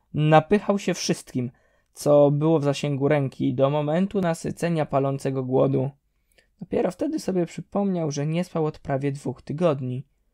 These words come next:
Głód ustąpił miejsca zmęczeniu, więc ruszył z kuchni do swojego pokoju jak w transie.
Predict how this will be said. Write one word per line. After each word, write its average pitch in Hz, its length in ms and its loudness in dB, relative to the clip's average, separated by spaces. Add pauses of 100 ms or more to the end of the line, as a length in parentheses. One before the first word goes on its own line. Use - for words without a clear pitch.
(420)
Głód 180 560 0
ustąpił 165 680 -4 (280)
miejsca 131 460 -4
zmęczeniu, 143 540 -4 (560)
więc 170 180 -6
ruszył 185 320 -2
z - 100 -14
kuchni 170 340 -6
do 139 120 -4
swojego 143 360 -6
pokoju 151 500 -4
jak 131 200 -2
w - 60 -20
transie. 135 540 -6